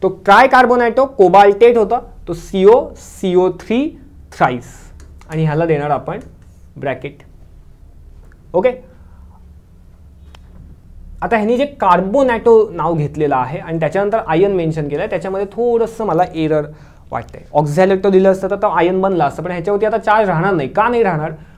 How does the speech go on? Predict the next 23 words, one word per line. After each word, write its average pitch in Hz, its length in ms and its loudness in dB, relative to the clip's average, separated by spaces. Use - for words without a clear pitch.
कारण 208 120 -6
कोबाल्ट 208 560 2
प्लस 220 420 -2
थ्री 147 200 -6
आणि 190 100 -6
हा 196 240 -2
असतो 220 260 -4
मायनस 202 480 -2
वन 220 100 0
into 190 320 0
थ्री, 127 100 -10
तो 156 120 -10
मायनस 208 460 -4
थ्री, 156 140 -10
मायनस 165 420 -6
थ्री 214 100 -4
प्लस 202 320 -4
थ्री 214 100 -4
बॅलन्स 196 420 2
आउट 185 160 0
होऊन 156 200 -4
जाणार 135 220 -6
आहे, 131 80 -14